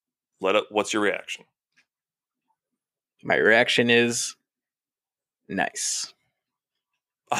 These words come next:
Speaker 1: a scale of what to what?
Speaker 2: On a scale of not nice to nice.
Speaker 1: Oh, my God. All right, legit though, scale of one to ten, like, how, how excited are you that, like,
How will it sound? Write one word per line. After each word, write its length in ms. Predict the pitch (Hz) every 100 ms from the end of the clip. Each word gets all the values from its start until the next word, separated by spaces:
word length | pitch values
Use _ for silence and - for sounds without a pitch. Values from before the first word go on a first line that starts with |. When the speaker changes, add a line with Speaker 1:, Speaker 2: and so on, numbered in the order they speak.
| -
Speaker 1:
a 40 | -
scale 420 | - 127 131 175
of 140 | -
what 180 | 165 156
to 120 | 185
what? 320 | 170 147 - 165 _ _ _ _ _ _ _ _ _ _ _ _ _ _ _ _ _ -
Speaker 2:
On 100 | 107
a 60 | 104
scale 460 | - 113 110 101
of 280 | 92 90 -
not 340 | 95 107 113
nice 380 | 120 123 127 131
to 120 | - 143
nice. 640 | 110 - - - - - -
Speaker 1:
Oh, 280 | 143 143 135
my 220 | 120 113
God. 540 | 98 110 101 95 95 - _ _ _ _ _ _ _ 156
All 60 |
right, 100 | 143
legit 320 | 147 160 151
though, 100 | 120
scale 300 | 110 156 151
of 60 | 147
one 120 | 143
to 40 | 135
ten, 220 | 131 110
like, 120 | 110
how, 360 | 127 123 123 113
how 240 | - 151
excited 600 | 147 - - - 135 127
are 100 | 120
you 220 | 117 113 110
that, 240 | 113 107 _
like, 180 | 113